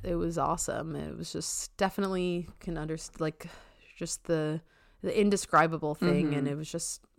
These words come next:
Speaker 1: just really feeling that, like, group consciousness.
Speaker 2: Yeah.
Speaker 1: Um,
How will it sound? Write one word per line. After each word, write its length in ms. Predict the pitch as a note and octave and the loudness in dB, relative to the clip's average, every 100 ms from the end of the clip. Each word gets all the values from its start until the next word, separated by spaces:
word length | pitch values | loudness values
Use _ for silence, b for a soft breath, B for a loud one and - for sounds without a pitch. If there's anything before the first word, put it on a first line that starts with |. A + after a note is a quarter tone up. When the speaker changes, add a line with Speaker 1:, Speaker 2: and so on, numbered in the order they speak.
| - b b b b b b b _ - | -20 b b b b b b b _ -4
Speaker 1:
just 220 | G3 - | -4 0
really 180 | G3 E3 | 0 0
feeling 720 | - - G3 F3 E3+ E3+ E3+ | -2 -6 0 4 4 4 2
that, 160 | D#3 | -2
like, 160 | E3 E3 | -2 -4
group 300 | - D#3 D#3 | 0 -2 -2
consciousness. 880 | - - D#3 G3 F#3+ G3+ G#3 G#3 - | -6 -4 -2 -4 -2 0 2 2 0
Speaker 2:
Yeah. 200 | D#3 B2 - - _ - | 0 0 -6 -14 _ -4
Speaker 1:
Um, 500 | D#3+ D3+ D3+ D3+ | -2 -2 -2 -6